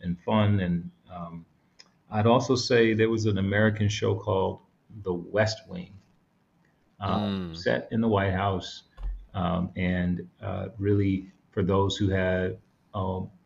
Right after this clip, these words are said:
Speaker 1: you know, a sort of a, a, a warm heart for, for public service, I think that show just really, um, it,
Speaker 2: Yeah.
Speaker 1: yeah, it, it set the stage, at least for me, uh, to, uh, to love the work that I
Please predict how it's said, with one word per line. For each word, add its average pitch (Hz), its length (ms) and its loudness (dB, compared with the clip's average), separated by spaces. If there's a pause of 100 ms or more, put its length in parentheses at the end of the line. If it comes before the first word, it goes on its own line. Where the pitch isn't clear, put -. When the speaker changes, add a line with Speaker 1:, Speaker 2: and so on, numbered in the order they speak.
(200)
Speaker 1:
you 110 100 -4
know, 90 300 -2
a 90 240 -6
sort 98 240 -8
of 87 100 -8 (1600)
a, 98 400 -4 (300)
a, 113 60 -6
a 104 240 -2
warm 110 360 8
heart 117 440 8
for, 101 600 4
for 104 120 0
public 110 400 2
service, 113 480 6
I 98 100 4
think 98 360 0
that 90 200 2
show 95 500 2
just 90 320 -2
really, 90 400 2
um, 87 340 0 (760)
it, 92 240 -2
Speaker 2:
Yeah. 95 60 0 (240)
Speaker 1:
yeah, 85 240 -4 (160)
it, 87 180 -4 (420)
it 95 160 -12
set 98 260 0
the 90 80 -2
stage, 95 460 0
at 87 100 -2
least 92 240 -2
for 90 100 -4
me, 87 420 2 (440)
uh, 87 260 -4
to, 85 440 -2
uh, 82 80 -4
to - 160 -10
love 85 280 0
the 87 80 -2
work 87 240 0
that 85 120 -4
I 82 80 -2